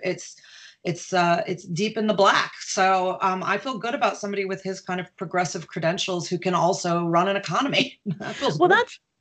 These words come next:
Speaker 2: well, that's the thing. I
Speaker 1: <laughs>
Speaker 2: mean, you say progressive credentials, and he definitely is, is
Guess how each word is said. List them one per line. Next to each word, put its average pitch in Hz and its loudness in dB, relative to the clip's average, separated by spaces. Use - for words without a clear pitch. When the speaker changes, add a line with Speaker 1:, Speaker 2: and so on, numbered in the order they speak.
Speaker 2:
well, 339 4
that's 403 6
the 302 6
thing. 339 2
I - 4
Speaker 1:
<laughs> 240 4
Speaker 2:
mean, 277 4
you 285 4
say 415 0
progressive 247 0
credentials, 240 -4
and 190 -4
he 202 -2
definitely 208 -2
is, 202 4
is 226 4